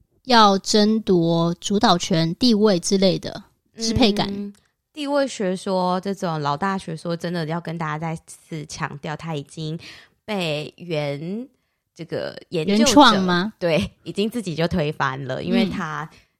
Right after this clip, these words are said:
Speaker 2: 那个是一个观察狼群的研究嘛，而且比较不是在一个自然状况下观察的一个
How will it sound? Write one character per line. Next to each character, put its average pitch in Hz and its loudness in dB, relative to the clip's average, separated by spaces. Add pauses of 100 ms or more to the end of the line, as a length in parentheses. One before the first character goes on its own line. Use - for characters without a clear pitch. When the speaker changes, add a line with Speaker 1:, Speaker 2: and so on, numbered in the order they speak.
(120)
Speaker 2:
那 196 -8
个 160 -6
是 - -10
一 156 -8
个 92 -10 (160)
观 175 -6
察 170 -6
狼 151 -6
群 160 -8
的 147 -6
研 139 -8
究 156 -10
嘛， - -16
而 - -10
且 160 -6
比 - -20
较 156 -6
不 156 -14
是 160 -10
在 151 -4
一 113 -6
个 - -8
自 - -10
然 226 -4
状 170 -6
况 180 -2
下 165 -2
观 151 -6
察 165 -10
的 - -8
一 - -10
个 - -10